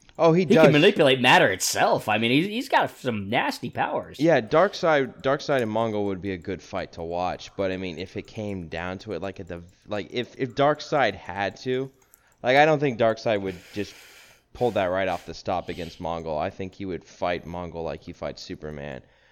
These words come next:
Speaker 1: But at the, if he, if he had to, just to win, at the
Speaker 2: Actually,
Speaker 1: at
Speaker 2: one
Speaker 1: the
Speaker 2: of the animated Supermans had a good matchup between Darkseid and Superman. Superman won, be-, he was getting his butt, you know, kinda handed to him, and then he won because Darkseid,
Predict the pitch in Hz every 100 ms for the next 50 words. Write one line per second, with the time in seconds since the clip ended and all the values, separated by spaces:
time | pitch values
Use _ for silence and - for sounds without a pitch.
0 | _ _ _ 92 92 85 - 87 - 90
1 | - - 101 117 110 78 101 117 110 107
2 | 113 113 131 127 120 101 _ _ - 90
3 | - 98 87 87 98 104 110 - - 196
4 | - 349 330 - _ _ _ _ - 143
5 | 151 294 285 170 196 240 175 135 - 262
6 | 214 143 110 139 120 135 120 127 127 135
7 | - - 139 117 123 - 127 113 107 135
8 | 123 110 110 104 - _ _ _ _ _
9 | - - 269 254 190 143 147 202 143 139
10 | 156 139 - 156 113 117 151 - - 131
11 | 104 101 - 170 123 113 151 139 185 143
12 | 131 120 131 170 135 135 117 143 139 -
13 | 131 123 120